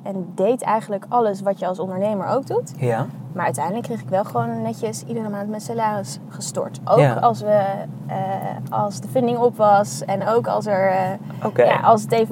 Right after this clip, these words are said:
Speaker 1: wat minder ging.
Speaker 2: Maar dat zag er dan rooskleurig uit op die leeftijd,
Speaker 1: Dat
Speaker 2: denk
Speaker 1: was
Speaker 2: ik.
Speaker 1: op die leeftijd heel fijn. En zeker in vergelijking met mijn medestudenten die, nou, in de kroeg werkten of,
Speaker 2: Mhm.
Speaker 1: eh, een andere bijbaan hadden, had ik een hele leuke baan en vloog ik de wereld over.
Speaker 2: Ja.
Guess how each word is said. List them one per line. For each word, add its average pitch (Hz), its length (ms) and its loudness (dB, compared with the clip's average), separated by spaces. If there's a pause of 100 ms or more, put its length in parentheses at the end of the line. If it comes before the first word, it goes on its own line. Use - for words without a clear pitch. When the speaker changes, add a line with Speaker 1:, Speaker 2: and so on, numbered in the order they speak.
Speaker 1:
wat 202 80 -2
minder 233 260 0
ging. 208 280 -4 (180)
Speaker 2:
Maar 135 100 6
dat 131 140 8
zag 156 160 4
er 131 60 4
dan 113 120 6
rooskleurig 123 600 4
uit 147 160 0
op 120 100 2
die 117 100 2
leeftijd, 107 380 0
Speaker 1:
Dat 285 80 10
Speaker 2:
denk 320 140 6
Speaker 1:
was 330 80 2
Speaker 2:
ik. 285 40 4
Speaker 1:
op 262 60 0
die 349 120 4
leeftijd 349 340 6
heel 277 140 4
fijn. 202 340 2
En 220 100 0
zeker 285 320 4
in 269 80 -2
vergelijking 254 600 2
met 240 280 -6
mijn 240 160 -2
medestudenten 240 720 2
die, 220 400 0 (120)
nou, - 140 -4
in 202 60 2
de 185 60 0
kroeg 226 240 0
werkten 202 680 2
of, 127 160 0
Speaker 2:
Mhm. 123 140 2
Speaker 1:
eh, - 20 2 (240)
een 214 140 -4
andere 220 360 2
bijbaan 196 440 4
hadden, 180 520 -2
had 226 200 -2
ik 262 140 0
een 220 100 -2
hele 226 200 -2
leuke 214 280 0
baan 202 300 4
en 190 100 -4
vloog 220 260 -2
ik 208 80 -10
de 196 80 -4
wereld 208 340 -2
over. 196 440 -2
Speaker 2:
Ja. 160 260 2